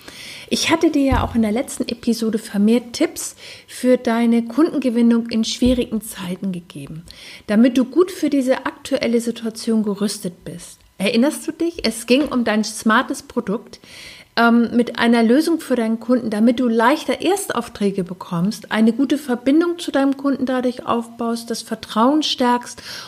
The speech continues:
und dann deine nächstgrößeren, komplexeren Produkte nachschieben kannst. Hast du den einen oder anderen Impuls schon umgesetzt?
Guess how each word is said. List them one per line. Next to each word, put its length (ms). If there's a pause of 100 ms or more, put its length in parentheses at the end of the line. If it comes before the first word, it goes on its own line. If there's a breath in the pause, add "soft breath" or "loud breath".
(120)
und 240
dann 320
deine 340
nächstgrößeren, 1080
komplexeren 800
Produkte 460
nachschieben 600
kannst. 420 (600 loud breath)
Hast 320
du 40
den 200
einen 260
oder 180
anderen 220
Impuls 500
schon 140
umgesetzt? 800